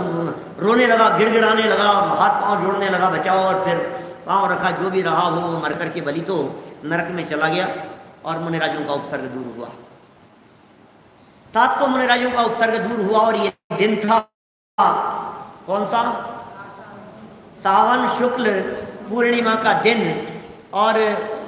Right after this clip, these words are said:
इस तरह सात सौ मुनिराजों का उपसर्ग दूर हुआ, मुनिराजों की रक्षा हुई और बलि का हुआ बंधन। इस तरह से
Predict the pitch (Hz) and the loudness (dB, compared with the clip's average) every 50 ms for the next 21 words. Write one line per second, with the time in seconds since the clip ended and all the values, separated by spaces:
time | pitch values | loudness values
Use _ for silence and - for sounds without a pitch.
0 | - - - 247 - - - - 240 240 247 226 208 170 147 - - - - - | -14 -8 -4 -4 -4 -2 0 0 2 4 4 4 4 2 2 0 -2 -4 -6 -8
1 | - - - - - 214 220 247 - - 262 254 233 214 208 208 202 202 202 202 | -8 -10 -10 -2 2 2 2 2 2 0 0 0 0 0 0 2 2 2 0 0
2 | 202 202 202 196 196 - 196 165 - - 208 196 190 202 165 180 214 233 247 214 | -2 -2 -2 -2 -2 -2 -4 -6 -2 -2 -2 -2 0 -2 -2 -4 -4 -2 -2 0
3 | 196 220 226 214 190 165 - - - - - - - - - - - - - - | 2 4 4 4 4 4 2 0 -2 -4 -6 -8 -10 -12 -14 -16 -18 -18 -20 -18
4 | - 165 175 202 220 233 240 240 240 240 240 254 247 226 240 247 240 214 208 - | -12 -6 -2 0 2 2 4 4 4 2 2 0 -2 -2 -2 0 0 0 0 0
5 | - - 247 269 269 262 226 254 247 226 202 175 165 - - - - - - - | -2 0 2 4 4 4 4 2 0 0 -2 -4 -4 -8 -10 -12 -14 -16 -18 -18
6 | - - - 196 214 220 220 185 165 175 202 226 247 269 269 - 247 240 233 220 | -18 -6 -2 0 0 0 0 0 0 2 2 2 2 0 0 2 2 4 4 4
7 | 180 190 220 220 202 180 175 165 170 - - - - - - - - - - - | 2 2 4 4 4 4 4 2 0 -2 -4 -6 -8 -10 -12 -12 -14 -8 -2 2
8 | 196 202 220 220 196 240 254 220 196 165 151 147 - - - - - - - - | 2 2 4 4 4 4 4 4 2 -2 -2 -2 -4 -6 -8 -10 -12 -14 -16 -18
9 | - - 214 226 226 226 220 220 220 208 226 247 240 - - 240 | -10 -4 -2 0 0 0 2 2 4 4 4 4 2 2 2 2